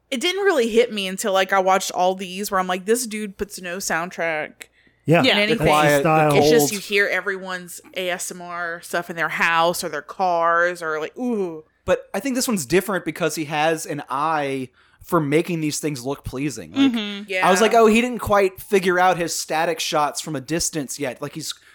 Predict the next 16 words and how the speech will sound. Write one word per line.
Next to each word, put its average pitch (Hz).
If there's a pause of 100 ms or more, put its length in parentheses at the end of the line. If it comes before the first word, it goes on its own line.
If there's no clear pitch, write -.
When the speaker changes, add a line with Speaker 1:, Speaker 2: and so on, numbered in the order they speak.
(120)
Speaker 4:
framing 202
things 175
symmetrically 156
and 139
making 143
them 131
look 139
nice 120
in 151
a 143
way 143
that 131
I 135
think 151
he 151
deliberately 131